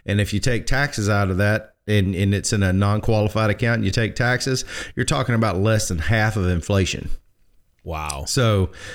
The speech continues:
Speaker 1: that's, that's pretty sad.
Speaker 2: Yeah, it is.
Speaker 1: Um, and, you know, if you, if you,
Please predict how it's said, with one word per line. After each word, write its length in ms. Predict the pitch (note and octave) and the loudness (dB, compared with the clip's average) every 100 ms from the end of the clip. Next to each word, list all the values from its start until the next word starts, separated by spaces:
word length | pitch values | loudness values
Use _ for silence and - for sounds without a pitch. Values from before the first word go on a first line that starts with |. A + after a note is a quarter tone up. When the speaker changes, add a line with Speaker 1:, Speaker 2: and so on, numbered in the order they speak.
| - | -6
Speaker 1:
that's, 360 | B2 B2+ - - | 0 0 -2 -2
that's 220 | B2+ B2+ | 0 0
pretty 300 | - C3+ G#2+ | 0 0 2
sad. 460 | F#2 A2 F#2 D#2 D2+ | 2 0 0 0 -2
Speaker 2:
Yeah, 40 | |
it 60 | E2+ | -2
is. 60 | |
Speaker 1:
Um, 600 | G#2 G#2 G2+ F#2+ F#2 F2 - _ _ - - - - | 0 2 2 2 2 0 -4 _ _ -6 -6 -6 -2
and, 420 | A#2 A2+ A2 A2 | 0 2 0 -2
you 160 | B2+ B2 | -2 0
know, 120 | A#2 | 2
if 220 | A2 - | 0 0
you, 420 | A#2+ A#2 A2 A2 A2+ | 2 2 2 0 -2
if 220 | A#2 - | -4 0
you, 300 | A2 G#2+ | 0 0